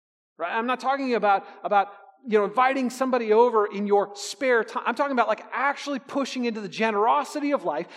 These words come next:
where you are sacrificing for someone else's good. You are sacrificing your comfort.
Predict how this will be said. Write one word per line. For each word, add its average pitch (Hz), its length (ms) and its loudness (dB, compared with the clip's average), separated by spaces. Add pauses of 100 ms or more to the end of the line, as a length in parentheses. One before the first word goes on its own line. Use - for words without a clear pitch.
(100)
where 196 160 2
you 277 360 2
are 233 200 4 (140)
sacrificing 214 1040 -4
for 208 100 -10
someone 220 260 -4
else's 214 300 -6
good. 160 320 -2
You 170 80 -4
are 165 60 -2
sacrificing 196 720 -4
your 139 160 -8
comfort. 311 500 -2